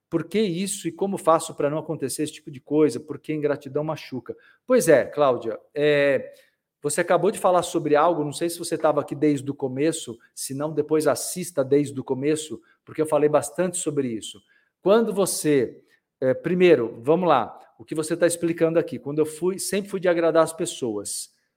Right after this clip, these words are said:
quando parei, falaram mal de mim. Super coerente, porque se você sempre foi de agradar as pessoas,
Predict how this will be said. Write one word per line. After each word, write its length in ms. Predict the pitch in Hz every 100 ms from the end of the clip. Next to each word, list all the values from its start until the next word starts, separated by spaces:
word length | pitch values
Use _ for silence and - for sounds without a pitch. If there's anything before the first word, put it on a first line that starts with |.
| _
quando 260 | - 170 165
parei, 360 | 156 139 165
falaram 420 | 165 170 160 170
mal 260 | 170 156 151
de 140 | 151
mim. 320 | 165 143 110 - _ _ _ _
Super 920 | - - - 220 254 247 254 262 262 - - _ _ _ -
coerente, 840 | 214 220 240 170 156 - - _ _ _ _ _ _
porque 240 | 185 226
se 120 | 220
você 260 | 214 190 214
sempre 400 | - 247 302 294
foi 180 | - 180
de 80 | 165
agradar 360 | 151 143 135
as 100 | 123
pessoas, 720 | - 113 - 185 180 120 -